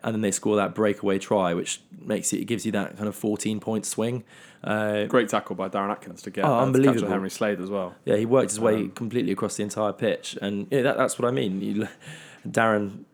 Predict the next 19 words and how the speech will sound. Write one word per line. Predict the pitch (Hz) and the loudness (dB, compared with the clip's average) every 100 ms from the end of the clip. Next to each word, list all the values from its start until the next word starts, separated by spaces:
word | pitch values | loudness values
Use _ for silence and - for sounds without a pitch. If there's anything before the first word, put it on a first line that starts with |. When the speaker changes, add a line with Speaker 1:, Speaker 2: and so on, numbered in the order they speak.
| _ - | _ -6
Speaker 2:
Yeah, | - 160 | 4 6
and | 160 | 8
I | |
Speaker 1:
should | 190 | 6
Speaker 2:
think, | - | 4
Speaker 1:
be | 107 | 0
starting, | - 110 - 95 | 0 -2 -2 0
Speaker 2:
I | |
think, | 170 135 | 2 4
sorry | 147 | 4
Speaker 1:
in | 107 | 4
Speaker 2:
to | |
Speaker 1:
my | 120 | 2
Speaker 2:
interrupt, | |
Speaker 1:
opinion. | 123 117 | 4 2
Speaker 2:
but | 104 | 2
I | 123 | 0
just | 123 | 0
think, | 143 123 | 2 2